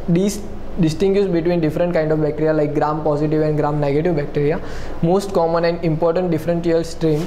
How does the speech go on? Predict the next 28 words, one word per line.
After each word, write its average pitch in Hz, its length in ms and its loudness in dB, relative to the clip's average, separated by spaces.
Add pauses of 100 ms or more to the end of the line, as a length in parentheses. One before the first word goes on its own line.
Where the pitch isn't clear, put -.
(120)
is 156 160 2
the 170 80 2
gram 147 520 0
stain. 139 320 -4 (1300)
Gram 151 300 0
stain. 131 260 -2 (1500)
Most 170 320 2
important 175 460 2
differential 175 500 0
stain 175 320 0
technique, 190 420 -2
differentiate 175 560 0
all 156 240 2
bacteria 170 380 0
based 156 280 0
on 170 220 2
cell 160 340 0
wall 165 220 2
composition. 156 580 -2 (380)
Uh, 156 160 2
bacterial, 175 560 0 (300)
bacteria 170 640 0 (160)
cell 160 300 0
wall 165 180 2
composition 165 500 -2
either 151 340 2
gram 156 300 0
positive 165 560 0